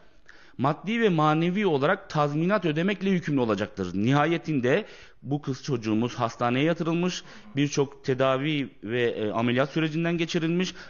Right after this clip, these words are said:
aynı zamanda psikolojisi de bozulmuştur. Dolayısıyla aile ilgili köpek sahibinden ihmal ve dikkatsizlik olduğu için tehlikeli bir hayvanı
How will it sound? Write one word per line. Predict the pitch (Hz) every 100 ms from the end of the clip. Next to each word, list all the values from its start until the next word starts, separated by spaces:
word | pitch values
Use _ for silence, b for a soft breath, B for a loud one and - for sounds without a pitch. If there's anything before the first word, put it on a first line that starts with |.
| B
aynı | 143 196
zamanda | 185 180 196 226
psikolojisi | - - 127 139 -
de | 165
bozulmuştur. | 113 95 90 82 82 - B B -
Dolayısıyla | 123 147 151 165 120
aile | - 113 107 98 131 190 B B
ilgili | 127 131 127
köpek | 123 117 165 180
sahibinden | 170 135 117 107 95 107 170 208 B B B -
ihmal | 120 107 120 120 170 170
ve | 139 123
dikkatsizlik | 117 - 127 127 131 160
olduğu | 120 117
için | 151 151 127 87
tehlikeli | - 117 123 - 147 208
bir | 196
hayvanı | 131 113 117 123 120 123 175